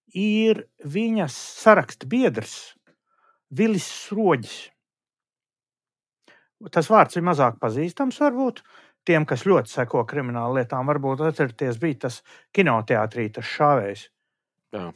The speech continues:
Speaker 1: Eh, viņš bija viņa advokāts. Un,
Speaker 2: Mhm.
Speaker 1: eh, viņš ir no Rusānova biroja, kas ir tātad, nu, nopietni, nu, tiešām biroja savu vārdu ar pieredzi, tīpaši krimināla lietās.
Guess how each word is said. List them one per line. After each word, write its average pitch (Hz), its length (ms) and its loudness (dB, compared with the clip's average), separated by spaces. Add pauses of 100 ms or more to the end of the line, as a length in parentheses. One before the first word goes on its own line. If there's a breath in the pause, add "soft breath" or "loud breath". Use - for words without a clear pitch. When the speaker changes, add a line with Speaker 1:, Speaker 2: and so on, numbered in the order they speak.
(220)
Speaker 1:
Eh, 147 220 -4
viņš 170 240 2
bija 170 140 4
viņa 120 240 -2
advokāts. 95 520 -16 (380 soft breath)
Un, 165 320 -2
Speaker 2:
Mhm. 165 220 -8
Speaker 1:
eh, 175 120 2
viņš 226 300 0
ir 220 80 2
no 208 240 2
Rusānova 196 680 0
biroja, 127 540 -2 (200)
kas 156 220 -4
ir 220 80 4
tātad, 185 440 0
nu, 277 160 -2
nopietni, 247 480 -2
nu, 254 200 -4 (120)
tiešām 123 400 -2 (540 soft breath)
biroja 220 280 8
savu 175 220 0
vārdu 147 480 4
ar 117 100 -2
pieredzi, 151 540 2
tīpaši 165 380 -4
krimināla 120 520 -6
lietās. 247 440 2